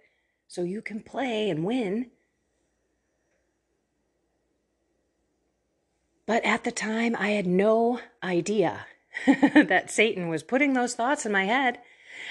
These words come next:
I actually went to God in prayer and said, "Look,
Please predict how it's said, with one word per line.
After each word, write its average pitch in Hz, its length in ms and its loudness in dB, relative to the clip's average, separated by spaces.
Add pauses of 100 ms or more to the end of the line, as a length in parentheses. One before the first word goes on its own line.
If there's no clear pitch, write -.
(120)
I 311 220 4
actually 302 580 2
went 277 280 0
to 277 140 -4
God 247 300 -2
in 277 220 2
prayer 254 340 4
and 190 240 0
said, 202 280 -2
"Look, 208 440 2